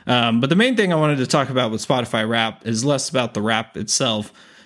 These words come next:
and more about this A I D J thing that they have. I don't know if anybody has seen this thing on Spotify. It is out of this world. <laughs> It was very weird 'cause it, like, immediately when I started it, it was like, "Hey, James, uh,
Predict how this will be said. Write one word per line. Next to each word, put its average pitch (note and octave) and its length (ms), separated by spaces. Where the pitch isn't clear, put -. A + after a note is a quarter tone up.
and A#2+ 200
more B2 280
about A2+ 440
this G#2+ 240
A B2 200
I A2+ 160
D G#2 220
J A2+ 260
thing F#2 240
that F#2+ 120
they F#2 120
have. F#2 300
I G#2+ 80
don't F3+ 140
know F#3 80
if D#3+ 60
anybody D#3+ 420
has C#3+ 140
seen E3 260
this F3+ 220
thing F#3 240
on F3+ 100
Spotify. F3+ 800
It D3+ 180
is B2 220
out E3+ 240
of E3 180
this D#3+ 220
world. B2 560
<laughs> A3 100
It D#3+ 100
was D#3 140
very E3+ 320
weird D3 360
'cause C3 160
it, C3 140
like, B2 260
immediately B2+ 920
when B2+ 140
I B2 80
started B2 520
it, A2+ 160
it A#2+ 80
was A#2 200
like, A2 180
"Hey, F#3 280
James, D3 720
uh, E3+ 220